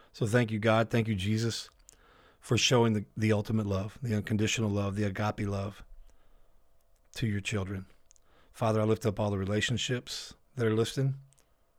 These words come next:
I pray that they lean into you, make the sacrifices that they need to make for your relationship with them and for their relationship with each other. Father, I lift up all the single people.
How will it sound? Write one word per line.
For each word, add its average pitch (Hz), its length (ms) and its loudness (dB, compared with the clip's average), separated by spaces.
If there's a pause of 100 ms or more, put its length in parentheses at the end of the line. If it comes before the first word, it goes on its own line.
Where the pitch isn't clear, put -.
(460)
I 107 80 -6
pray 113 200 0
that 107 160 -2
they 113 140 2
lean 120 300 4
into 147 360 4
you, 123 360 4 (760)
make 110 200 0
the 113 80 -8
sacrifices 120 960 -2 (260)
that 104 160 -8
they 113 140 2
need 120 120 2
to 131 60 0
make 101 400 -2 (560)
for - 240 -4
your 101 240 4
relationship 120 640 0
with 101 140 -6
them 117 320 0
and 107 120 -6
for - 140 -6
their 104 160 -2
relationship 104 460 -4
with 98 120 -8
each 101 160 -8
other. 101 220 -12 (500)
Father, 110 320 4
I 107 40 6
lift 110 200 2
up 104 120 -2
all 104 100 -2
the 104 80 -2
single 123 300 -4
people. 98 320 -10